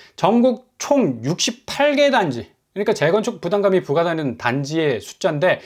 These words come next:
조합원 일 인당 평균 약 일억 원가량 부과될 것으로 국토부는 지금 예상을 하고 있다는 얘기죠. 그만큼 지금 이 재건축 부분도 굉장히 지금 어려운 상황이고, 이와 맞물려서 지금 뭐 유일하게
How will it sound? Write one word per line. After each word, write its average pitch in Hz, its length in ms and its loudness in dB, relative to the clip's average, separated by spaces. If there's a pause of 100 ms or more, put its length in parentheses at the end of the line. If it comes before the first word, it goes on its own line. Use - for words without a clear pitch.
(220)
조합원 226 560 2
일 175 120 2
인당 220 260 2
평균 233 300 0
약 214 220 0 (100)
일억 196 340 2
원가량 247 460 2
부과될 175 400 0
것으로 143 260 -4
국토부는 135 460 -4
지금 110 180 -10 (440)
예상을 139 340 0
하고 147 240 -4
있다는 135 440 -4
얘기죠. 123 640 -6 (260)
그만큼 233 720 0
지금 214 400 -2 (340)
이 117 400 -4
재건축 220 460 -2
부분도 180 400 0
굉장히 131 500 -2
지금 160 220 -2
어려운 143 360 0
상황이고, 117 680 -6 (380)
이와 254 260 2
맞물려서 240 800 4
지금 214 280 0
뭐 165 380 0 (640)
유일하게 240 1000 2